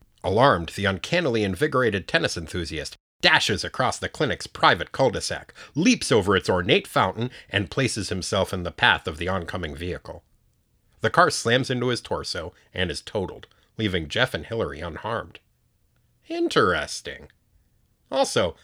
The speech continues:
that is one fancy-ass animal shelter. The young couple is delighted by their good fortune, and while Hillary is oddly uncurious about the strange events that have just transpired, Jeff silently resolves to further explore the extent of his new abilities.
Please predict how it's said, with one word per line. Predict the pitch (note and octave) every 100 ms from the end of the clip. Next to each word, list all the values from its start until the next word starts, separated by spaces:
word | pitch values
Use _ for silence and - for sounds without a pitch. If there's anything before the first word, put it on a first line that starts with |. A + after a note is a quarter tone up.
| _ _ _
that | D4+ F4
is | G2+ D3
one | F3+ -
fancy-ass | - - C4+ G#3 D3 G#2+ F2+ -
animal | A#3 F#3 F#2
shelter. | - D#2 D2+ - F2+ - _ _ _ _ _
The | -
young | B3+ C#4+
couple | - D3 - D#2
is | D2
delighted | G#2 G#2 F3 E3 D#2
by | E2+
their | D#2 D#2
good | - D2+
fortune, | - G#2+ F2 - - _ _ _ _
and | B2 A#2+
while | A#2+
Hillary | - - A3+ E2 D#2
is | D#2+ E2+ -
oddly | G3+ C4+ G3 C#3
uncurious | C3 - G3 A2+ D2 -
about | F2 G#2 -
the | F2+
strange | - - F#3 A#2+
events | G2 C3+ F2+ -
that | D#2
have | -
just | G#2+ -
transpired, | G#2 D#2 - D3 C#3+ D3+ C#3+ _ _ _
Jeff | - D#3+ -
silently | - - E3+ G3+ - F3+
resolves | E3 D3 C3 D2 D#2 - _ -
to | -
further | - C3 G#2+ F#2+
explore | - - A#2 F2+ C#2+
the | D2
extent | C#2+ - A2 D2
of | D2+ -
his | F2 F#2+
new | F2+
abilities. | C#2+ F2+ E2+ C2 D#2 - -